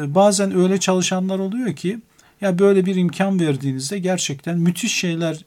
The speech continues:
e, ürünler üretiyorlar, e, yeni markalar üretiyorlar, e, yeni şeyler, yani gerçekten iş yerlerinin, e, bir anlamda, e, e, her şeyini değiştirebiliyorlar.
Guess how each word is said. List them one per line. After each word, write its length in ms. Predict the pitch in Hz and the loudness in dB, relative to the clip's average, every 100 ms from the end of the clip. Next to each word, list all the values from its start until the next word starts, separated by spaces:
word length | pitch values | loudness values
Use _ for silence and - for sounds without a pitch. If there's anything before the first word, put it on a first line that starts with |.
| - | -12
e, 360 | 147 135 127 131 175 214 208 | -6 -6 -6 -10 -14 -20 -8
ürünler 460 | 170 165 165 165 165 | -2 0 0 -2 -4
üretiyorlar, 800 | 170 156 139 160 151 156 147 - _ - - _ - | -4 -6 -6 -8 -6 -6 -6 -12 _ -20 -20 _ -6
e, 100 | 147 | 0
yeni 280 | 139 175 196 | 4 6 6
markalar 540 | 170 147 170 160 160 | 4 2 -2 -4 -4
üretiyorlar, 800 | 180 156 143 - 156 156 156 175 | -4 -6 -6 -8 -8 -6 -8 -10
e, 720 | 175 147 143 139 143 - - 143 | -10 -4 -2 -2 -6 -8 -8 0
yeni 220 | 160 175 | 2 2
şeyler, 460 | - 170 160 160 | 2 0 0 -2
yani 300 | 165 156 143 139 | -4 -4 -4 0
gerçekten 580 | 170 185 - 139 175 196 | 2 2 0 -4 -4 -4
iş 240 | 175 - | -4 -4
yerlerinin, 500 | 156 143 139 165 220 - - - _ - | -4 -2 -2 -2 -6 -10 -20 -20 _ -4
e, 200 | 151 139 | -2 0
bir 100 | 196 | 0
anlamda, 680 | 170 151 143 143 190 214 - | 0 0 0 0 -2 -4 -6
e, 60 | 170 | -8
e, 840 | 151 143 147 - _ _ - - - - - - - - | -4 -4 -6 -10 _ _ -18 -12 -10 -12 -14 -16 -18 -10
her 200 | 117 214 | 2 2
şeyini 380 | 190 170 165 208 | 2 0 0 2
değiştirebiliyorlar. 1080 | 175 165 - 170 196 165 151 143 113 104 | 2 2 0 -2 -2 -2 0 0 -2 -8